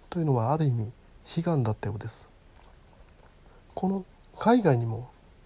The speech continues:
ゴジラファンがいるという視点、結構これ日本のゴジラファンにとっては見落としがちなポイントだと思うんですね。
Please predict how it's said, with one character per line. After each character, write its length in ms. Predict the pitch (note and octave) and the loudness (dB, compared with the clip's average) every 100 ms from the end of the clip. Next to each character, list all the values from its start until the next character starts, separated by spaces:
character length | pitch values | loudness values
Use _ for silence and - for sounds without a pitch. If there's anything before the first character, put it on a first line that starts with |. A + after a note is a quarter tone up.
| - | -2
ゴ 160 | C3+ | 0
ジ 100 | C#3+ | 2
ラ 120 | F3+ E3+ | 0 -2
フ 120 | F#3 | 0
ァ 40 | |
ン 100 | E3+ | 0
が 100 | A#2+ | 0
い 80 | A2+ | -2
る 160 | B2+ - - - - | -6 -10 -18 -20 -4
と 140 | C#3+ | 0
い 80 | C#3+ | 0
う 80 | C3+ | 0
視 160 | - | -4
点、 180 | - C3 - - - - - - | -4 -8 -10 -20 -20 -20 -20 -10
結 160 | - G3 | -6 2
構 120 | C#3+ | 2
こ 160 | A#2 - | 2 -2
れ 200 | A#2+ C3+ - - - - - - | -6 -8 -16 -20 -20 -20 -16 -2
日 120 | C#3+ | 0
本 240 | D#3 F#3+ | 2 0
の 100 | F#3+ | 0
ゴ 140 | E3+ E3+ | 0 0
ジ 80 | F3+ | 0
ラ 100 | E3+ | -2
フ 60 | |
ァ 80 | E3+ | 2
ン 60 | D3 | 2
に 100 | A#2 | 0
と 80 | |
っ 40 | A2+ | -4
て 200 | - A2+ | -8 -8
は 180 | A2+ - - - - - | -8 -10 -18 -20 -20 -4
見 160 | C3 C#3+ | 2 2
落 80 | D#3+ | 0
と 120 | - | -8
し 120 | - | -6
が 120 | D#3 | -4
ち 100 | C#3+ | -2
な 100 | D#3+ | -4
ポ 160 | D3 D3+ | 0 0
イ 60 | |
ン 40 | D3 | 0
ト 120 | D3 | 0
だ 60 | C#3 | 0
と 80 | |
思 180 | A2+ A2 | 0 0
う 20 | |
ん 40 | G#2+ | -2
で 80 | A#2+ | -6
す 120 | - | -10
ね。 140 | A#2+ | -12